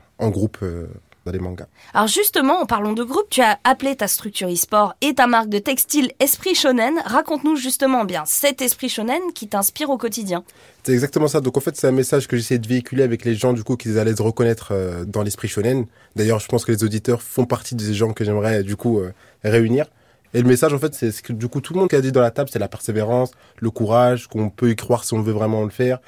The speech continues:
Speaker 1: et qu'en gros, jamais se mettre vraiment de barrière mentale. C'est ça que je voulais vraiment, euh, prôner avant même de faire le textile ou ma structure e-sport.
Speaker 2: Euh, Bitel, tu consommes énormément de mangas et d'animés, comme je disais en intro. Est-ce que tu dirais qu'il y a un schéma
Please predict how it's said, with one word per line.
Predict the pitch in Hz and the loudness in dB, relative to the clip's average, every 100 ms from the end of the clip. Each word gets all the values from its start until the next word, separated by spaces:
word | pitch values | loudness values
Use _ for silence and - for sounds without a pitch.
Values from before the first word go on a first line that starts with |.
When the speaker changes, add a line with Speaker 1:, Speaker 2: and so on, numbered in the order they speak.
| _ _ | _ _
Speaker 1:
et | 113 | 0
qu'en | 123 | 2
gros, | 123 | 4
jamais | 139 156 | 4 2
se | - | 0
mettre | 135 120 | -4 0
vraiment | 117 131 | 0 0
de | 120 | 0
barrière | 110 123 113 | 0 0 0
mentale. | 110 104 104 - _ _ _ | -2 -2 -4 -6 _ _ _
C'est | - 120 | -4 0
ça | 123 | 2
que | |
je | 113 | 2
voulais | 117 | 2
vraiment, | 113 117 120 113 104 | 2 2 2 0 -4
euh, | - | -6
prôner | - 123 120 131 - | -2 0 2 0 0
avant | 113 | 0
même | 113 123 | 2 2
de | 117 | 0
faire | 117 117 | -2 -4
le | 101 95 101 _ | -4 -6 -8 _
textile | 120 - - 117 | -4 -2 -2 0
ou | |
ma | 107 101 98 95 95 104 - | 0 -2 -4 -8 -12 -16 -16
structure | - - - 110 | -12 -10 -6 -6
e-sport. | 104 - - - - - - - | -6 -14 -20 -16 -14 -12 -2 6
Speaker 2:
Euh, | 269 | 6
Bitel, | 262 320 392 415 | 6 2 0 -2
tu | 403 330 | -2 0
consommes | 311 370 392 - | 2 2 0 2
énormément | 349 339 294 277 277 | 4 6 4 2 2
de | 233 | 2
mangas | 202 262 254 254 247 - | 2 2 4 2 2 0
et | |
d'animés, | 202 202 214 254 254 | -2 -2 0 0 0
comme | 208 | -2
je | 196 | -2
disais | 202 208 | -4 -2
en | 214 190 | -2 0
intro. | 208 214 320 | -2 -2 -4
Est-ce | - - | -4 -2
que | 339 | -4
tu | - | -4
dirais | 277 285 294 415 | -2 0 0 -2
qu'il | - 240 | -4 0
y | |
a | 269 | 2
un | 262 | 2
schéma | 220 240 240 254 | 0 0 2 2